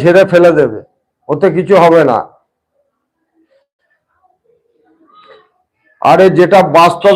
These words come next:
সেটা বলতে হবে তো, বাস্তবের মাটিতে পা দিয়ে কথা বলতে হবে, স্বপ্নের জগতে ভেসে থাকলে হবে না। যেখানে প্রত্যেক দিন পাঁচ লক্ষ প্যাকেট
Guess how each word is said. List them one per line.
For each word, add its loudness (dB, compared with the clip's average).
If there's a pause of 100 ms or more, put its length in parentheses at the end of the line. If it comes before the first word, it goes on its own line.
সেটা 2 (100)
বলতে 0
হবে 0
তো, 0 (1400)
বাস্তবের 2
মাটিতে 2
পা 4 (100)
দিয়ে 4
কথা 2 (100)
বলতে -2
হবে, -4 (180)
স্বপ্নের -2
জগতে 2
ভেসে 0
থাকলে 2
হবে 0
না। -14 (1400)
যেখানে 0 (160)
প্রত্যেক -2 (120)
দিন 4 (120)
পাঁচ 0 (140)
লক্ষ -2 (140)
প্যাকেট 2